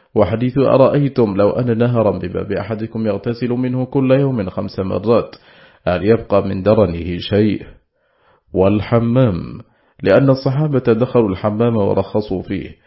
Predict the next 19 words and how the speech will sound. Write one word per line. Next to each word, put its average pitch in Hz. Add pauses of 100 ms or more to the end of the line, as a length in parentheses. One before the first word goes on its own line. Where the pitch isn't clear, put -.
(320)
ومن 87
نقل 107
عنه 110
الكراهة 117
علل 117
بخوف 120
مشاهدة 107
العورة 127 (420)
أو 98
قصد 117
التنعم 95
به، 98 (420)
ذكره 95
في 98
المبدع. 71 (580)
وروى 110
الدهرقطني 127
بإسناد 120
صحيح 117